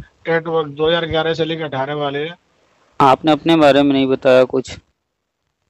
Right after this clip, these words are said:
Speaker 1: मैं मथुरा से बोल रहा हूँ सर, एचपी से।
Speaker 2: अरे
Speaker 1: मैं
Speaker 2: तो है,
Speaker 1: बीटीसी
Speaker 2: क-,
Speaker 1: बीटीसी
Speaker 2: मथुरा
Speaker 1: किया है
Speaker 2: से,
Speaker 1: सर।
Speaker 2: हाँ, ये बताइए, मथुरा से बोल रहे हैं, कहाँ से बोल रहे हैं, वो सब बाद में।
Speaker 1: मथुरा से बोल रहा हूँ सर।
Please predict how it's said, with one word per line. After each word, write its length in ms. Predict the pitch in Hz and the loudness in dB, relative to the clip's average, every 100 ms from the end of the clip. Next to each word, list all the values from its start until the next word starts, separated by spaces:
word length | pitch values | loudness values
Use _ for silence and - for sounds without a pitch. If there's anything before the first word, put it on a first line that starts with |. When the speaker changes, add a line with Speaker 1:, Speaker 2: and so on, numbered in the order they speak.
| - | -10
Speaker 1:
मैं 100 | 190 | -6
मथुरा 380 | 175 147 185 202 | -6 -4 -2 -2
से 80 | 202 | -2
बोल 200 | 165 160 | -2 -4
रहा 80 | |
हूँ 80 | 180 | -6
सर, 160 | 180 170 | -6 -6
एचपी 240 | 160 160 | -8 -10
से। 440 | 147 143 143 - _ _ - - - _ - | -10 -10 -12 -18 _ _ -20 -20 -20 _ 0
Speaker 2:
अरे 180 | 127 147 | 2 2
Speaker 1:
मैं 140 | 151 | 0
Speaker 2:
तो 80 | 139 | 0
है, 160 | 151 143 | 2 0
Speaker 1:
बीटीसी 560 | 104 - - 156 139 - | -4 -18 -14 -10 -10 -2
Speaker 2:
क-, 140 | - 139 | 0 2
Speaker 1:
बीटीसी 220 | 131 151 | 2 0
Speaker 2:
मथुरा 180 | 165 143 | 2 4
Speaker 1:
किया 80 | 151 | 4
है 80 | |
Speaker 2:
से, 120 | 160 151 | 2 0
Speaker 1:
सर। 80 | - | -2
Speaker 2:
हाँ, 380 | - - 117 127 | -18 -6 -2 -2
ये 240 | 123 175 | 2 4
बताइए, 580 | 160 131 123 120 160 202 | 4 2 0 0 0 -2
मथुरा 400 | 170 127 - 147 | -2 -4 0 0
से 120 | 147 | 2
बोल 220 | 151 143 147 | 0 0 0
रहे 100 | 147 | -2
हैं, 40 | |
कहाँ 280 | 127 139 151 | -2 -4 -2
से 80 | 139 | -2
बोल 240 | 143 143 | -4 -4
रहे 140 | 147 | 0
हैं, 80 | 147 | 0
वो 120 | 135 | 0
सब 160 | 131 143 | -2 -4
बाद 240 | 135 131 | 2 2
में। 260 | 147 143 151 _ _ _ _ _ 165 | 2 -8 -10 _ _ _ _ _ -6
Speaker 1:
मथुरा 360 | 156 185 185 | -2 0 0
से 80 | 180 | -2
बोल 180 | 160 139 | -4 -4
रहा 80 | 143 | -6
हूँ 60 | |
सर। 380 | 147 147 147 - | -6 -8 -12 -18